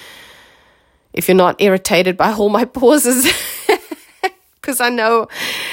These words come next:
I'm telling you, it used to irritate the fuck out of me. Um, but now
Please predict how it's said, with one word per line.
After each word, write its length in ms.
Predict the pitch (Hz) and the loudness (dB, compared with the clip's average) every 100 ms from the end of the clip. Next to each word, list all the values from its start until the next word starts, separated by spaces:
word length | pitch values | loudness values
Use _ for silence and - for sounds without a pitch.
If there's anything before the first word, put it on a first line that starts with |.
| - - - - - - | -12 -14 -14 -16 -12 -2
I'm 280 | 175 190 | 0 0
telling 380 | 220 269 294 349 | -2 -2 0 0
you, 580 | 277 214 214 220 220 214 - - _ | 2 2 2 2 0 -2 -4 -16 _
it 180 | 185 185 | -10 -8
used 300 | 196 226 - | -6 -8 -8
to 120 | - | -4
irritate 500 | 254 269 269 247 247 | -2 -2 -4 -6 -4
the 160 | 185 190 | -6 -6
fuck 320 | - 339 - | -4 -4 -2
out 180 | 247 240 | -2 0
of 80 | 247 | -2
me. 380 | 233 240 254 262 - - - - - _ | -2 -2 -2 -6 -16 -20 -20 -20 -20 _
Um, 540 | - 190 185 185 170 165 | -4 0 2 0 0 -2
but 140 | 185 | -2
now 600 | 175 190 185 185 185 185 | 0 2 4 4 2 0